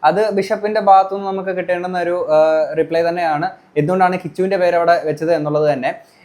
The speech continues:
എന്താണെങ്കിലും ഒന്ന് ആലോചിച്ച് നോക്കുക, ഇവിടെ കൊല്ലത്ത് അവൻ ആ മറ്റേ വീട്ടിലോട്ട് പോവാറ് കൂടിയില്ല, വല്ലപ്പോഴും ഒക്കെയാണ് കിച്ചു പോകുന്നത്. അവിടെ പോയി കഴിഞ്ഞാൽ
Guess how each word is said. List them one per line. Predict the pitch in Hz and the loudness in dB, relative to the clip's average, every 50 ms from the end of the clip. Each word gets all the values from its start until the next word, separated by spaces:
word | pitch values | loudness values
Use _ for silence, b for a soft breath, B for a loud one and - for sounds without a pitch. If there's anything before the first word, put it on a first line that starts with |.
| b | b
എന്താണെങ്കിലും | 147 156 208 254 254 226 226 233 233 220 214 220 220 226 220 220 - - | 0 0 2 4 4 2 2 2 0 0 0 0 -2 -2 -6 -8 -8 -6
ഒന്ന് | 190 220 | -2 0
ആലോചിച്ച് | 208 196 196 214 208 214 | 2 2 2 0 0 0
നോക്കുക, | 240 208 190 175 165 151 147 147 139 - - _ _ _ _ _ _ _ _ _ _ - | 0 0 0 2 4 4 4 4 2 -2 -10 _ _ _ _ _ _ _ _ _ _ -2
ഇവിടെ | 156 156 190 220 240 247 233 240 - | 2 4 6 6 6 4 2 0 0
കൊല്ലത്ത് | - 180 170 175 190 220 233 226 233 262 262 247 247 - 147 | 0 2 2 4 4 4 2 2 2 4 4 4 4 4 2
അവൻ | 147 156 190 208 | 2 2 4 4
ആ | 208 196 208 220 - - - - - | 4 4 4 4 2 -2 -10 -8 -2
മറ്റേ | 156 143 143 160 190 | -2 -2 0 2 2
വീട്ടിലോട്ട് | 196 202 202 208 190 208 214 214 214 214 | 2 2 2 2 4 4 4 4 2 2
പോവാറ് | 180 170 175 190 208 220 226 240 240 | 4 4 6 6 6 6 6 6 6
കൂടിയില്ല, | 254 240 233 226 226 214 190 151 143 | 6 6 4 4 4 4 4 2 4
വല്ലപ്പോഴും | 139 143 147 165 196 196 196 220 226 240 233 220 | 4 4 4 4 2 4 4 4 6 6 4 2
ഒക്കെയാണ് | 202 208 214 214 208 208 | 2 0 0 0 0 -2
കിച്ചു | 190 190 196 - 202 | -4 -6 -4 -4 -6
പോകുന്നത്. | 180 180 180 180 165 143 131 | -2 -2 -2 0 0 0 -2
അവിടെ | 139 156 190 226 226 - | 0 2 0 0 2 2
പോയി | 196 196 220 254 | 2 4 4 4
കഴിഞ്ഞാൽ | 233 240 240 226 233 226 226 233 247 | 4 4 4 4 4 2 0 -2 -4